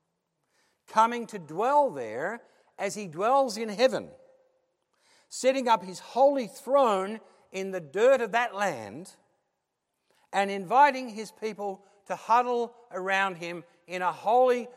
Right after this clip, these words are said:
community, the like of which had never been seen before. And it was a land inhabited by idols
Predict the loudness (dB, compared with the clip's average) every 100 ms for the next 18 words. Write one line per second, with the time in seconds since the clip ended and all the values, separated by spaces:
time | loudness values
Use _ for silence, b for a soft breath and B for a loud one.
0 | B -14 -10 -8 -8 -8 -8 -4 0 0
1 | -2 -12 -8 -8 -8 -20 b b 0 0
2 | 2 0 0 -2 -2 -4 -6 -6 -6 -6
3 | -10 _ _ -18 -16 -10 -6 -6 -8 _
4 | _ _ _ _ _ _ _ _ _ _
5 | _ _ _ b b -4 -2 -2 -4 -6
6 | -2 0 0 -4 -6 -2 -2 0 -2 0
7 | -2 2 6 6 6 4 -2 -16